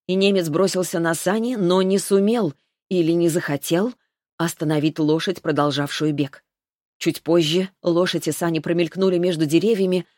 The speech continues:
на другой стороне, потом загудели церковные колокола, а лошадь примчалась назад. Обвинения в адрес Шонауэра воспринимались с трудом. Чтобы уловить их суть, требовалось разбираться в таких понятиях,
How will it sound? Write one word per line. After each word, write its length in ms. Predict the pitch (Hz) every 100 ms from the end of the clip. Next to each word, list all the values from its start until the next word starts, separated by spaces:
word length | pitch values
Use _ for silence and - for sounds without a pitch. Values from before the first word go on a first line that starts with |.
| -
на 140 | 185
другой 340 | 214 208 170 196
стороне, 520 | - 190 202 170 143 _ _ _
потом 260 | - 160 180
загудели 460 | 175 175 170 185 185
церковные 560 | 185 170 180 165 151
колокола, 580 | 147 143 143 147 165 196 _ _ _ -
а 140 | 196
лошадь 380 | 156 143 156 -
примчалась 540 | 165 156 - 139 139
назад. 460 | 147 147 143 147 - _ _ _ _ _ _ _ _ _ _
Обвинения 600 | - 180 175 202 233 226
в 80 | 202
адрес 300 | 214 180 170
Шонауэра 760 | - 180 196 208 185 147 143 147
воспринимались 680 | 147 - 180 190 190 180 175
с 60 |
трудом. 440 | - 160 143 131 135 _ _ _ _ _
Чтобы 340 | - - 156 143
уловить 440 | 151 151 151 151
их 120 | 151 -
суть, 420 | - 185 226 - _ _ _
требовалось 540 | - 170 196 233 240 220
разбираться 560 | 185 151 156 160 -
в 40 | 135
таких 320 | 135 - -
понятиях, 640 | 135 143 156 - 151 143